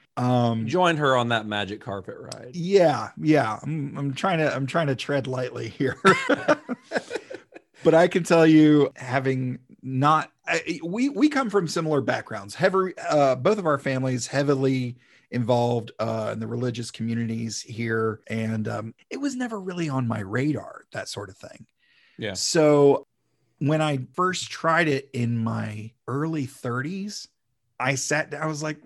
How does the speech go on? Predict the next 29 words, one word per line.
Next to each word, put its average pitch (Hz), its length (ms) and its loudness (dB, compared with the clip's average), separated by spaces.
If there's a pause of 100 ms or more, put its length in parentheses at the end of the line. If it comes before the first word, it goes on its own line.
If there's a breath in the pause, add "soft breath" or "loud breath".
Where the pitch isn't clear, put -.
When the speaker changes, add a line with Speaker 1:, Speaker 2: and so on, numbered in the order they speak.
(100)
Speaker 1:
you 208 100 -4
know, 160 280 -6
"What 185 240 -8
do 190 140 -4
folks 190 420 -10
do 226 260 -6
when 123 140 -8
they 110 100 -10
do 104 180 -8
this?" 98 420 -8
Uh, 131 120 -4
they 131 140 -2
watch 135 260 -2
cartoons, 135 560 -4
right? 107 240 -8 (260)
So 120 400 0
I 123 180 0 (280)
laid 117 260 -6
down 120 200 -6
to 123 60 -6
watch 117 220 -8
cartoons 120 460 -8
and 117 100 -6
didn't 143 260 -10
really 135 220 -6
feel 143 340 -8
much 131 280 -6
of 107 80 -12
anything. 113 640 -10